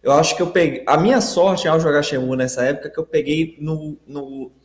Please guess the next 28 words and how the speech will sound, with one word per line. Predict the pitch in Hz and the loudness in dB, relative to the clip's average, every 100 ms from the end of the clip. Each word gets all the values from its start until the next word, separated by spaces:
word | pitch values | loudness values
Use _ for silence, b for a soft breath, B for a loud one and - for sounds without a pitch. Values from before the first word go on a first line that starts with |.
| _ | _
segundo | - - 233 175 196 294 262 202 | -6 -2 0 0 2 2 2 2
grande | 202 190 196 | 2 2 0
momento | 156 151 156 | -4 -2 -4
do | 160 | -4
Dreamcast, | 156 151 147 113 110 - | -2 -4 -2 -2 -2 -8
que | - | -4
foi | 139 | 2
depois | 147 - 151 143 | 2 4 2 4
ali | 131 143 | 2 4
dessa | 147 143 143 123 | 4 2 2 6
época | 123 143 - 135 | 8 6 2 -2
de, | 127 135 - | -2 -6 -6
de | 147 | -2
você | 143 151 147 | 0 0 0
pegar | 143 139 | 2 4
os | 139 135 | 4 6
jogos | 139 135 127 | 4 4 4
ali | 123 131 | 4 4
na, | 127 - - | 0 -4 -8
quando | 139 135 | -4 -2
eles | 127 | 0
eram | 135 131 | 0 0
lançados, | 123 123 143 160 160 - b b b b _ | -4 -2 0 0 0 -10 b b b b _
foi | 156 | 0
quando | 156 180 190 | 2 2 2
o | |
cenário | 190 - 165 170 190 196 147 | 0 0 0 2 2 4 2
hack | 127 127 151 165 - | 0 0 0 -2 -8